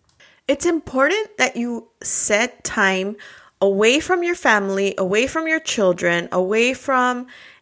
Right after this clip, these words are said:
any distractions, and that you focus and give this time.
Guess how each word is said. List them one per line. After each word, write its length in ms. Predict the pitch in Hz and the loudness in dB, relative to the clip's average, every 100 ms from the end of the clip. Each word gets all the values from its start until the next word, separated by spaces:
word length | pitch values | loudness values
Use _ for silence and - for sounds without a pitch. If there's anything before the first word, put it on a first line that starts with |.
| _ | _
any 340 | 233 269 302 302 | 0 0 0 -2
distractions, 1120 | 277 277 - 190 170 - 180 160 175 214 - - - - | -2 -2 2 4 4 0 -2 -2 -4 -8 -8 -12 -20 -6
and 200 | 240 240 | -4 0
that 160 | 254 247 | 0 -2
you 160 | 247 | -6
focus 720 | 262 - 269 269 269 339 349 - | -6 2 4 4 2 0 -2 -2
and 260 | 254 254 208 | -4 -2 -2
give 260 | 226 240 | 0 0
this 420 | 240 226 226 - - | -2 -2 0 -2 -4
time. 580 | - 190 170 - 220 | -2 0 2 0 -8